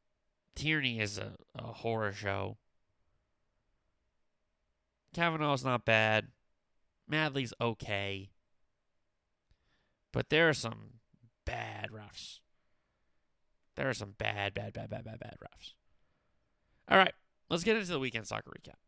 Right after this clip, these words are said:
Start in the E P L Friday night. Crystal Palace at Selhurst Park hosted Arsenal as a London derby.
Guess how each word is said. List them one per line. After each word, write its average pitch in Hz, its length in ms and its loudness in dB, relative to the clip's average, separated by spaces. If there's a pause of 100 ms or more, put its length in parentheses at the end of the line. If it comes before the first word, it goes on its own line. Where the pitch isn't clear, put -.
(180)
Start - 460 2
in 131 180 2
the 131 200 -4
E 127 40 -6
P 123 240 0
L 131 200 4
Friday 123 640 0
night. 123 320 0
Crystal 123 340 -2
Palace 120 400 2
at 107 80 -10
Selhurst 117 500 0
Park 120 300 2
hosted 123 360 0
Arsenal 110 440 4
as 104 100 -2
a 98 40 -8
London 107 360 -4
derby. 117 420 2